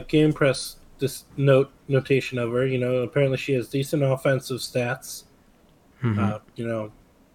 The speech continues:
Speaker 1: her World Sea Wave is a, identical to Levin's Forseti, or Lewin's Forseti, so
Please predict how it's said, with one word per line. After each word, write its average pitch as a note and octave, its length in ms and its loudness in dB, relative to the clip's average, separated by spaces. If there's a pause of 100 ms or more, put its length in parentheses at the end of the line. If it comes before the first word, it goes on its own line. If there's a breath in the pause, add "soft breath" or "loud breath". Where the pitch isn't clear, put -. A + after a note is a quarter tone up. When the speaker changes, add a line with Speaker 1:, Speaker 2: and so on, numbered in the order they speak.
(200)
Speaker 1:
her C3 140 2
World C#3+ 340 6
Sea D#3+ 160 2
Wave C#3 280 8
is C3 220 4
a, B2+ 400 4
identical D3+ 540 4
to C3 320 2
Levin's C#3 520 4
Forseti, C3 720 0 (600)
or A2+ 120 -4
Lewin's B2 420 2
Forseti, A#2 580 -4
so G#2 440 -6